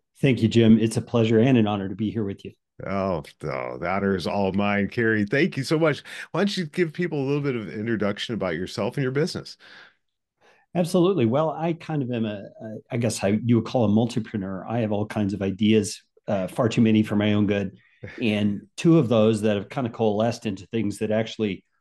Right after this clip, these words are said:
Speaker 1: have been successful for us is, number one was a podcast production company. It's called Podcast Fast Track, and we started back in twenty fifteen. Back when I think there were probably five or six companies that did what we do, and now there are hundreds.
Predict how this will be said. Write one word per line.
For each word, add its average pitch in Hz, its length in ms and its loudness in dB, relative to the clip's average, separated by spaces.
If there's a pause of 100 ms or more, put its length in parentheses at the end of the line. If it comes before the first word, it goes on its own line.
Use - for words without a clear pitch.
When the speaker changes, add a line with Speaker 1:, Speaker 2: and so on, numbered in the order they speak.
(180)
Speaker 1:
have 98 140 -4
been 110 240 0
successful - 580 -6
for 101 240 -8
us - 160 -10
is, 95 400 -10
number 117 240 0
one 120 220 0
was 110 140 -2
a 104 60 -4
podcast 117 580 -8
production 107 440 -8
company. 101 580 -8 (460)
It's - 80 -20
called - 320 -2
Podcast 120 520 -4
Fast 110 260 -6
Track, 98 260 -10
and 110 80 -4
we 113 120 0
started 101 360 -2
back 104 240 -6
in 104 80 -2
twenty 113 300 -2
fifteen. 98 640 -6 (580)
Back - 200 -6
when 185 120 0
I 131 120 -2
think 147 240 -2
there 139 100 -2
were 117 140 0
probably 117 320 0
five 110 260 -4
or 101 80 -2
six - 380 -8
companies 110 600 0
that 113 120 -6
did 107 180 0
what 110 140 -2
we 107 140 -2
do, 107 240 0
and 113 100 4
now 127 180 2
there 101 200 -2
are 87 40 -8
hundreds. 98 460 -6